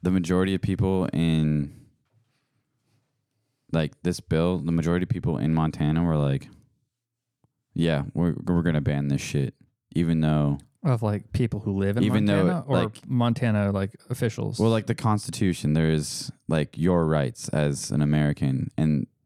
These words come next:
Speaker 1: everybody is trying to find loopholes to break those amendments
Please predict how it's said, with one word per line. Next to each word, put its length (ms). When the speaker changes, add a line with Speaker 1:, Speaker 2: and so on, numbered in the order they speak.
Speaker 1:
everybody 480
is 100
trying 320
to 60
find 280
loopholes 520
to 100
break 460
those 640
amendments 720